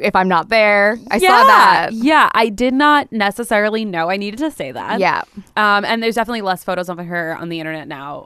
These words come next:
Speaker 2: um, as we grow.
Speaker 1: Yes.
Speaker 2: Um, that being said, if you see Gogo by herself, you can't talk to her because we trained her not to talk to strangers. Guys, remember that?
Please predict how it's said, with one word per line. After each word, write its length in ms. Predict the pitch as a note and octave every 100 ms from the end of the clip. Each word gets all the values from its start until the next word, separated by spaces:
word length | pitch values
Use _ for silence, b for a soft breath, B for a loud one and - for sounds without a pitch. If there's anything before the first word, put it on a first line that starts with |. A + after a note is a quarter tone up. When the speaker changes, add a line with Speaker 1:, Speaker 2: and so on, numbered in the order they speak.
| -
Speaker 2:
um, 520 | E3+ D#3+ C#3 - - _ _ E3
as 240 | D#3 D#3+
we 140 | D#3+
grow. 320 | D3+ D#3 - - -
Speaker 1:
Yes. 640 | A3 F3 - - - -
Speaker 2:
Um, 480 | G#3+ G3+ F#3+ F3+ F3+ -
that 340 | F#3 G3+ F#3
being 200 | G3 F3+
said, 400 | F3 F3 E3 E3 -
if 160 | F#3+
you 140 | F3 E3
see 260 | - D4
Gogo 380 | D#4+ D4 B3 A3+
by 160 | G#3+ G#3
herself, 720 | A3 G3+ - B3+ E4 F4 C4+
you 80 | D4
can't 320 | - F#4 F#4
talk 220 | F#4+ G4
to 80 | -
her 280 | F#4+ F4 C#4+
because 360 | B3 C4 C#4 A#3
we 120 | C#4+
trained 300 | D4+ D#4 D#4
her 80 | D4
not 180 | G#3 C4
to 60 |
talk 200 | C4 C4+
to 120 | C4
strangers. 640 | G#3 F#3 G3 A#3 D4+ E4+ -
Guys, 240 | G#3 G#3
remember 320 | G#3+ F#3+ A3
that? 240 | C4 C#4